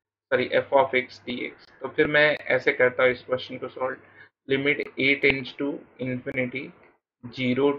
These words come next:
to a f of x dx, f of x dx। फिर बाद में जब ये पूरा evaluate हो जाएगा, तब मैं उसका limit, infinity वाला limit apply करता हूँ। तो आप इस तरह करोगे,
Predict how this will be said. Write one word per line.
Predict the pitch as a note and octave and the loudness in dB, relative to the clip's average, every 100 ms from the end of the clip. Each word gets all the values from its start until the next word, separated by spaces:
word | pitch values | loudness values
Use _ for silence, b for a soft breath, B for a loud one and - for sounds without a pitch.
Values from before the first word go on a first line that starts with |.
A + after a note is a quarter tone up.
| C#3 | -4
to | C#3 D3+ - | -6 -6 -6
a | B2+ C3 F3+ - _ _ _ - | -4 -4 -6 -12 _ _ _ 0
f | B2+ - | 0 2
of | C3+ D3 - - - | 4 4 0 -8 -4
x | B2+ - - - | -4 -6 -20 -14
dx, | B2 A#2 - - - - _ _ _ _ _ _ C3 | -10 -8 -10 -14 -20 -20 _ _ _ _ _ _ -8
f | B2 | 4
of | D3 C#3+ | 6 8
x | C3+ B2+ - - | 4 -2 -8 -14
dx। | C3 - - - - _ _ _ _ _ _ | -12 -12 -14 -20 -20 _ _ _ _ _ _
फिर | E3 D3+ | 0 6
बाद | C#3+ D3 D3+ | 10 10 8
में | D#3 D3 | 2 4
जब | D3 | 4
ये | C#3+ D3 C#3 - | 4 2 -2 0
पूरा | C#3 D3 | 6 8
evaluate | C#3+ B2+ C#3 C#3 D3 C#3+ | 6 8 8 8 6 2
हो | D3 | 4
जाएगा, | C#3 C#3+ E3+ | 4 4 2
तब | D#3 | -2
मैं | D3 C#3+ | -4 -6
उसका | C3+ D3+ | -6 -6
limit, | C3+ B2+ C#3 - _ | -4 -4 -6 -10 _
infinity | C3 B2+ B2 C#3+ C3 B2+ C#3+ B2+ B2 | -8 -8 -6 -6 -4 -6 -6 -8 -4
वाला | B2+ C3+ | 0 0
limit | C3 B2+ C3+ C#3 | 0 -4 -4 -4
apply | C3 - B2+ B2+ | -6 -2 0 0
करता | B2+ B2+ B2+ C#3 | 0 -2 -2 -8
हूँ। | - - - | -10 -12 -6
तो | |
आप | C#3 C#3+ C#3+ | -2 -2 -4
इस | B2 | -4
तरह | D3 C3+ | 0 0
करोगे, | C3 B2+ B2 | 0 0 -2